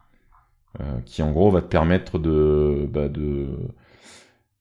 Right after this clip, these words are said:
de mettre, euh, des petites icônes de la couleur, euh, de commencer à faire des tables,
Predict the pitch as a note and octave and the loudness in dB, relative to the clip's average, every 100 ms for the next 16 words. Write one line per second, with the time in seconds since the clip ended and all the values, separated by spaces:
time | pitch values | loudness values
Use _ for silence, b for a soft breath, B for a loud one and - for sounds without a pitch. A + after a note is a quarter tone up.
0 | - E2+ E2+ F2+ - F2 E2 D#2+ D#2 D#2 | -6 2 4 2 2 0 2 2 2 -2
1 | - D#2+ D2+ F2 F2 F#2+ F#2+ F2 E2 - | -6 -10 -4 -4 2 4 4 4 2 -2
2 | - F2 E2+ F2 F#2+ G2 F#2+ F#2+ E2+ E2 | -2 2 2 4 2 2 2 2 2 2
3 | E2 E2 E2 E2 D#2+ D#2 D#2+ E2 F2+ F2 | 2 4 4 4 2 -2 -4 -2 0 0
4 | E2+ F#2+ F2+ F#2 E2+ E2 E2+ - G#2+ G2 | 0 -2 0 -2 0 0 -2 -2 4 6
5 | G2+ G2 F2+ D#2+ | 6 6 2 0